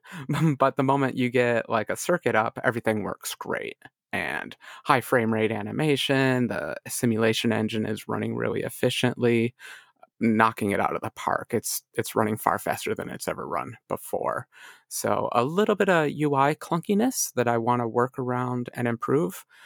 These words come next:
but otherwise, like, fundamentally, the app is working fantastically. And I think I've said it before, I'm happy to go fix those little U I clunkiness things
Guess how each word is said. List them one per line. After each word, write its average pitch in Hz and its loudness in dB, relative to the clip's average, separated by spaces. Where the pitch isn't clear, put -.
but 123 4
otherwise, 131 2
like, 113 -2
fundamentally, 113 0
the - 0
app 110 2
is - -8
working - -6
fantastically. - -8
And 104 2
I 107 4
think 120 0
I've 101 2
said - 0
it - -8
before, 101 0
I'm 117 4
happy 104 0
to 101 2
go - 0
fix - -6
those - -2
little 101 -2
U 110 2
I 104 2
clunkiness - -4
things - -8